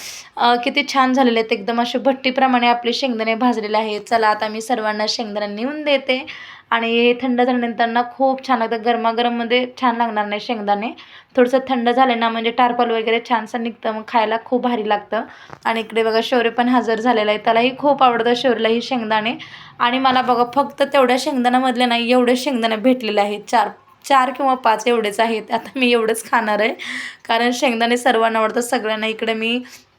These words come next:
मग डायरेक्ट ना आई बघा इकडे, अ,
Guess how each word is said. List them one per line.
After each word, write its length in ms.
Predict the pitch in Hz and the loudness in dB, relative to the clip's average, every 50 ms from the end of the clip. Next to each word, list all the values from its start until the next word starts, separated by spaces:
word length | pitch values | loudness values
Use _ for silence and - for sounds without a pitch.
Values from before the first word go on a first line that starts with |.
| _ _ _ _ _ - - - | _ _ _ _ _ -20 -8 -2
मग 160 | 240 233 233 | -2 0 0
डायरेक्ट 340 | 240 233 240 233 233 226 220 - | 2 2 2 2 2 -2 -4 -2
ना 100 | 247 240 | 0 2
आई 280 | 233 233 226 220 233 233 | 2 2 2 0 0 0
बघा 180 | 233 220 233 | 2 2 4
इकडे, 420 | 226 247 240 240 - 208 226 240 269 311 - - - - - - _ | 2 2 0 0 -2 0 0 0 0 -2 -6 -14 -18 -20 -20 -4 _
अ, 320 | 226 233 226 226 226 233 | 2 4 6 6 6 4